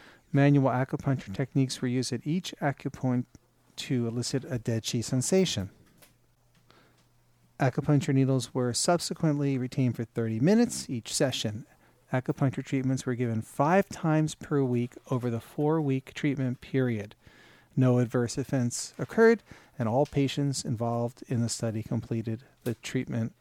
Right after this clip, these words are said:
course. So this is five times per week. That's a lot. We don't often have that ability in the United States, uh, often due to monetary issues and scheduling issues, to have the luxury of being able to treat people like that.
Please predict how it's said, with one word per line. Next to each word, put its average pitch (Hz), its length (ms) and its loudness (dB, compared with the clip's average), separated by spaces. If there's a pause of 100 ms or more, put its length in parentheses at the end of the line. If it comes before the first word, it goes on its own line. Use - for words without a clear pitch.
course. 127 300 0
So 131 180 0
this 185 260 0
is 160 280 2
five 180 280 6
times 196 240 4
per 180 180 0
week. 185 220 4
That's 127 180 2
a 175 60 2
lot. 190 400 4 (840)
We 143 260 2
don't 151 260 4
often 131 380 0
have 127 560 -2
that 120 300 -2
ability 120 320 -2
in 113 60 0
the 110 40 0
United 110 160 -2
States, - 500 -4
uh, 175 220 -10
often 120 400 0
due 117 220 -2
to 107 560 -4 (420)
monetary 123 720 2
issues 120 400 -2
and 110 100 -2
scheduling 107 540 -4
issues, 104 360 -6
to 107 220 -6
have 113 360 -4
the 117 120 -2
luxury 139 400 0
of 110 120 -4
being 123 120 2
able 117 140 -2
to 117 60 -4
treat 170 240 -4
people 113 320 -4
like 104 240 -10
that. 117 240 -10